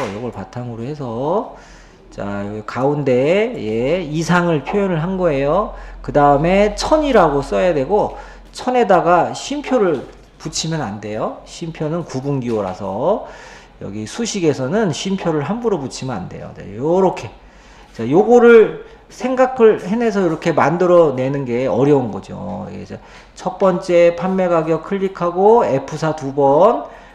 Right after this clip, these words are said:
그 다음에 크거나 같다 천, 요렇게 입력을 하시고요. 이렇게 입력한 조건이 참이면 여기 서식 들어가서, 서식 들어가서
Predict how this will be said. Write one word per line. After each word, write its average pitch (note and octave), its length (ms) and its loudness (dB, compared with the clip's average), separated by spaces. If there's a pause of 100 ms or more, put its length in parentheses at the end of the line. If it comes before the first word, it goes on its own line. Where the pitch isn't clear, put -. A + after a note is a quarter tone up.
그 A#2 100 -18
다음에 C#3 640 0
크거나 G3 480 2
같다 E3+ 540 0
천, A#3+ 760 2
요렇게 E3+ 760 -2
입력을 C3+ 680 -2
하시고요. E3+ 600 0 (520)
이렇게 B3 500 6
입력한 G#3 600 4
조건이 G3+ 880 4 (200)
참이면 B3 1000 2
여기 C3 260 -2
서식 C#4 460 -2
들어가서, A2 840 0 (360)
서식 - 420 -6
들어가서 C3+ 960 2